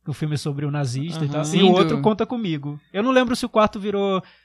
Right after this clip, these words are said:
Speaker 1: virou filme. Se vocês lembrarem, me avisem. Enfim, eu não, não cheguei a pesquisar sobre
Speaker 2: Era
Speaker 1: isso.
Speaker 2: muito ruim
Speaker 1: Foi
Speaker 2: o
Speaker 1: um livro
Speaker 2: quarto,
Speaker 1: que
Speaker 2: não virou
Speaker 1: marcou,
Speaker 2: nada.
Speaker 1: <laughs> foi um livro que marcou
Speaker 3: Fechou.
Speaker 1: minha, minha
Speaker 3: Livro
Speaker 1: infância
Speaker 3: antes.
Speaker 1: totalmente. Eu era fã de, de Stephen King na época. E é isso, acabou. Tem um aqui que não vai entrar porque vocês decidiram que é um top five. Agora a gente vai pro Michel.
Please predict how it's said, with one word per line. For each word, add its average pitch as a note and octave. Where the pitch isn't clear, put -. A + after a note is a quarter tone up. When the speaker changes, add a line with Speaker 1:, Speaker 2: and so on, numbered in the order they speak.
Speaker 1:
virou F3
filme. D#3+
Se -
vocês E3+
lembrarem, F3
me G3+
avisem. D#3
Enfim, E3+
eu C#3+
não, D3+
não D#3
cheguei D#3+
a -
pesquisar D3+
sobre -
Speaker 2:
Era B2
Speaker 1:
isso. C3+
Speaker 2:
muito D3
ruim C3
Speaker 1:
Foi F3
Speaker 2:
o F#3
Speaker 1:
um -
livro A#2+
Speaker 2:
quarto, -
Speaker 1:
que -
Speaker 2:
não G#2+
virou E3+
Speaker 1:
marcou, E3
Speaker 2:
nada. D3+
Speaker 1:
<laughs> -
foi F#3+
um F#3
livro F#3+
que G#3+
marcou G3+
Speaker 3:
Fechou. G3
Speaker 1:
minha, G#3
minha F3+
Speaker 3:
Livro E3
Speaker 1:
infância D3+
Speaker 3:
antes. C#3+
Speaker 1:
totalmente. D#3
Eu D3
era D#3
fã D#3+
de, D#3+
de D3+
Stephen E3
King D#3
na E3+
época. C#3
E G#3
é B3
isso, G#3
acabou. F#3
Tem G3+
um F3+
aqui F3
que F3+
não E3+
vai D#3
entrar D#3
porque -
vocês C#3+
decidiram C#3
que C3
é D3
um C#3+
top C#3+
five. E3
Agora D3+
a -
gente D3+
vai D#3
pro D#3
Michel. D3